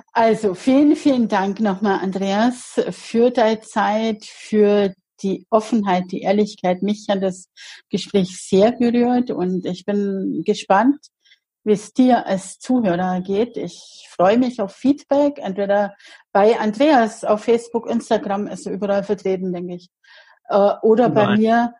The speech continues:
Speaker 1: in YouTube, in, ähm, iTunes, Spotify. Bewerte den Podcast gerne mit fünf Sternen natürlich. Und ja,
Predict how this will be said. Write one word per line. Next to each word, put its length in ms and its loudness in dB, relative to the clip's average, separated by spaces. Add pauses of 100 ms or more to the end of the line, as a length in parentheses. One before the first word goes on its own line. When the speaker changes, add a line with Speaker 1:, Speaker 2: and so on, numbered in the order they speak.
(300)
Speaker 1:
in 240 4
YouTube, 720 0
in, 460 -2
ähm, 760 0
iTunes, 600 -2
Spotify. 800 -2 (320)
Bewerte 420 2
den 220 -2
Podcast 720 -6
gerne 340 0
mit 380 -6 (280)
fünf 220 -10
Sternen 380 -2
natürlich. 640 -6 (440)
Und 280 2
ja, 340 2